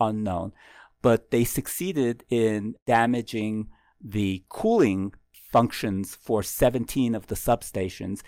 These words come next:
and the substations did heat up, but fortunately, uh, since the incident was identified, they just powered down the substations and they were able to repair it and get that substation back up and running, uh, in a fairly short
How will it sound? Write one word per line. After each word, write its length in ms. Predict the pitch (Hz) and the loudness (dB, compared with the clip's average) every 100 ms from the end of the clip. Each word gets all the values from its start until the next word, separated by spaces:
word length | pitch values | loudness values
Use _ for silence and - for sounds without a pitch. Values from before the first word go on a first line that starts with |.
| - - _ | -20 -20 _
and 300 | - 110 107 | 2 2 2
the 40 | 98 | -2
substations 920 | - 139 - - 120 - 113 104 - - | 2 2 2 0 0 0 -4 -4 -8 -4
did 220 | 123 123 | -4 -2
heat 220 | - 117 | -4 0
up, 300 | 131 107 98 | 4 4 2
but 120 | - 120 | -4 -4
fortunately, 760 | - 127 - 117 104 98 95 - - _ | 0 0 2 -4 -2 -4 -6 -10 -20 _
uh, 180 | - 101 | -4 -2
since 360 | 98 - 113 - | 0 0 -2 -2
the 160 | 113 | -4
incident 420 | 107 - 107 104 | -2 -4 -8 -8
was 360 | - 95 95 90 | -6 -4 -4 -4
identified, 600 | - 95 170 143 113 104 | -4 0 0 0 -2 -2
they 100 | - | -4
just 240 | 101 110 - | -4 -4 -2
powered 320 | 120 107 107 | 2 2 0
down 340 | 101 95 95 98 _ _ | -2 -2 -4 -8 _ _
the 80 | 104 | -2
substations 800 | - 110 - 107 95 95 95 92 | 2 0 0 -4 -4 -6 -8 -6
and 100 | 95 | -4
they 80 | |
were 120 | 95 101 | -4 -4
able 220 | 104 101 | -4 -4
to 100 | 98 | -8
repair 500 | 90 87 - 107 98 | -6 -6 -2 0 0
it 140 | 92 - _ _ | -4 -8 _ _
and 220 | 101 98 | -8 -4
get 220 | 113 101 - _ _ | -4 -4 -6 _ _
that 220 | 95 95 | -2 -2
substation 560 | - 104 - 104 - 95 | 0 -4 -2 -6 -4 -8
back 300 | - 92 - | -6 -6 -4
up 160 | - - | -6 -4
and 140 | 95 | -4
running, 420 | 95 92 90 85 - | -2 -4 -4 -8 -8
uh, 320 | - 85 85 87 | -8 -4 -4 -4
in 180 | 95 90 | -6 -8
a 60 | |
fairly 340 | 85 139 110 104 | -2 2 2 0
short 340 | - 104 95 | -4 -4 -4